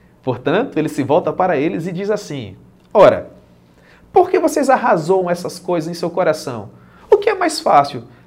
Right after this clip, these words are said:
dizer ao paralítico, 'Filho, os teus pecados estão perdoados', ou dizer para ele, 'Levanta-te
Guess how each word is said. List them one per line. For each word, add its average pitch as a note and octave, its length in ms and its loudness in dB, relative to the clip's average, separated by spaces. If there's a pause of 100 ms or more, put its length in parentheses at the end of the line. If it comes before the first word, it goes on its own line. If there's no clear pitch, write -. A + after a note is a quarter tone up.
dizer A3 400 2
ao A#3 80 4
paralítico, G3 640 4
'Filho, C3+ 540 -8 (260)
os - 120 -14
teus A3+ 180 2
pecados D#3 460 0
estão D3 200 -6
perdoados', E3+ 840 0 (180)
ou A3+ 140 4
dizer F3+ 300 -2
para D#3+ 200 4
ele, A#2 380 0 (160)
'Levanta-te D#3+ 1040 0